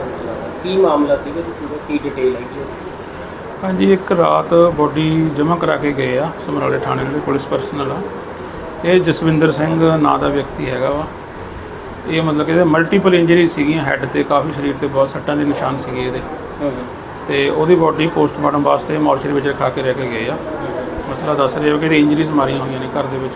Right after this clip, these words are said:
Speaker 2: ਕੋਈ ਹੈਗਾ ਸੀ, ਅਸੌਲਟ ਦਾ ਕੇਸ ਆ, ਜਿਸ ਤਰ੍ਹਾਂ ਇਹਨਾਂ ਦੇ ਕੋਈ ਫੈਮਿਲੀ ਮੈਂਬਰ ਵਗੈਰਾ ਦਾ ਕੋਈ ਹੈਗਾ ਸੀ।
Speaker 1: ਕਿੰਨੀ ਕੀ ਉਮਰ ਹੈਗੀ ਇਹਦੀ?
Speaker 2: ਇਹਨਾਂ ਦੇ ਮਤਲਬ ਪੰਜਾਹ ਕੁ ਸਾਲ ਦੀ ਉਮਰ ਹੈਗੀ ਇਹਨਾਂ ਦੀ, ਫਿਫਟੀ ਈਅਰ ਹੈਗੇ ਇਹਦਾ ਮੇਲ। ਬਾਕੀ ਜਿਹੜੀ ਫਾਈਨਲ ਰਿਪੋਰਟ ਆ, ਉਹ ਪੋਸਟਮਾਰਟਮ ਤੋਂ ਬਾਅਦ ਬਣਦੀ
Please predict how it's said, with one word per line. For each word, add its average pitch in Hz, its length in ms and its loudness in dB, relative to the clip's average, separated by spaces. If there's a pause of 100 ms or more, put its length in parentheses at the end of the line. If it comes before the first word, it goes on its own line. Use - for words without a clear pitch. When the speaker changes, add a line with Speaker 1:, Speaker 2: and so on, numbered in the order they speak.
Speaker 2:
ਕੋਈ 135 80 -6 (760)
ਹੈਗਾ 143 180 0
ਸੀ, 151 100 -4
ਅਸੌਲਟ 139 260 0
ਦਾ 143 120 0
ਕੇਸ 135 260 -2
ਆ, 139 40 -2
ਜਿਸ 131 180 0
ਤਰ੍ਹਾਂ 131 240 -4
ਇਹਨਾਂ 139 160 -4
ਦੇ 143 100 -4
ਕੋਈ - 160 -8
ਫੈਮਿਲੀ 131 300 -2
ਮੈਂਬਰ 127 240 -2
ਵਗੈਰਾ 123 340 -2
ਦਾ 123 60 -4
ਕੋਈ 117 140 -6
ਹੈਗਾ 120 220 -6
ਸੀ। - 140 -8 (600)
Speaker 1:
ਕਿੰਨੀ 196 200 4
ਕੀ 214 140 0
ਉਮਰ 208 200 -2
ਹੈਗੀ 196 260 0
ਇਹਦੀ? - 600 -8
Speaker 2:
ਇਹਨਾਂ 170 160 2
ਦੇ 170 120 6
ਮਤਲਬ 156 380 4
ਪੰਜਾਹ 151 320 2
ਕੁ 165 60 -8
ਸਾਲ 156 260 0
ਦੀ 147 120 8
ਉਮਰ 143 160 4
ਹੈਗੀ 123 220 -2
ਇਹਨਾਂ 131 200 -2
ਦੀ, 127 100 -6 (280)
ਫਿਫਟੀ 147 260 -6 (120)
ਈਅਰ 127 120 -2
ਹੈਗੇ 120 180 -6
ਇਹਦਾ 131 140 -4
ਮੇਲ। 123 220 -6 (720)
ਬਾਕੀ 139 220 -4
ਜਿਹੜੀ 151 160 4
ਫਾਈਨਲ 151 400 2
ਰਿਪੋਰਟ 147 300 4
ਆ, 147 40 6
ਉਹ 147 160 6
ਪੋਸਟਮਾਰਟਮ 139 480 -2
ਤੋਂ 139 120 0
ਬਾਅਦ 139 220 2
ਬਣਦੀ 135 260 -2